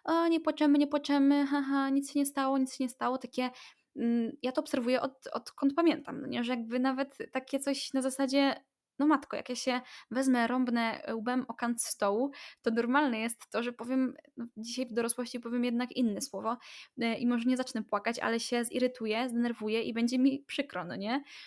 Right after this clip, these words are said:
Mm, więc, no, takie, no, co ja mam w takiej sytuacji? Udawać, że jest w porządku? Zacząć się śmiać? Mm, no, to skutkuje takie blokowanie na wczesnym etapie, myślę,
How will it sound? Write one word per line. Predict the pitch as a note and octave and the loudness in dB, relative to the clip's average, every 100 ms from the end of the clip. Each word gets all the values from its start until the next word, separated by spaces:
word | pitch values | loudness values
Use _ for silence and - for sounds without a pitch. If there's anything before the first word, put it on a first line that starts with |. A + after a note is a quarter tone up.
| - _ | -20 _
Mm, | A#3 A3+ A3+ A3+ | 0 0 0 0
więc, | A#3+ B3 - - _ | 0 2 2 0 _
no, | A#3 B3+ - _ _ _ _ | -6 -6 -8 _ _ _ _
takie, | - A#3+ B3+ B3 | -12 -4 -4 -4
no, | A#3+ A#3+ | -10 -6
co | - | 0
ja | B3+ | 0
mam | G#3 | 0
w | G#3 | -6
takiej | G#3+ G#3+ | -12 -10
sytuacji? | - - - - - | -10 -8 -10 -10 -12
Udawać, | - A3+ A3+ A3 | -8 -6 -4 -4
że | A3+ | -4
jest | G#3 | -6
w | - | -6
porządku? | G#3+ B3+ D#4+ - E4+ | -2 -2 0 0 0
Zacząć | C#4+ - G#3 | 0 -4 -6
się | - | -6
śmiać? | - A3+ C4+ E4+ - - - - _ | -8 -2 -2 -2 -10 -20 -20 -20 _
Mm, | A3+ A3+ A#3 A#3+ A#3+ - _ _ _ _ - | -2 0 2 2 0 -6 _ _ _ _ -4
no, | A#3+ A#3+ B3+ C4 | 0 0 0 -2
to | C4 - B3+ C4 C4 | -4 0 0 0 -4
skutkuje | - - - A#3 A#3 C4 C4 | -12 -12 -4 0 2 0 -2
takie | A#3+ A#3 | -4 -2
blokowanie | A#3 A#3 A3+ A3 A3+ | -2 -2 -2 -2 -2
na | A#3 | -2
wczesnym | - A#3 A#3 | -4 -4 -2
etapie, | A#3 G#3+ A3+ | -4 -2 0
myślę, | A3 A3 - G#3 A#3 | 2 2 0 -2 -2